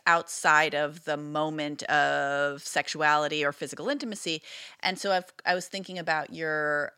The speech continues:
column in The Rumpus and the, and, and the book that you're starting to work on. But I was w-, like, like, why should,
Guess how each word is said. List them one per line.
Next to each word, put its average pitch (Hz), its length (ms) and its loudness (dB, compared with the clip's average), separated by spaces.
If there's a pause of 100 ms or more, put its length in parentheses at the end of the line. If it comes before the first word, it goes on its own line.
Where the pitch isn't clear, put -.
column 156 840 2
in 156 440 -8
The 151 120 -10
Rumpus 151 760 -2 (420)
and 165 220 -2
the, 156 200 2
and, 156 280 -6
and 151 220 -4
the 147 60 -10
book 233 340 0
that 151 200 -4
you're 147 260 -2
starting 143 360 -6
to 165 80 -12
work 226 320 -6
on. 143 360 0 (260)
But 208 100 2
I 214 120 2
was 208 140 -10
w-, 202 160 -14 (120)
like, 208 240 -2 (220)
like, 233 200 -2
why 233 560 0
should, 254 680 -2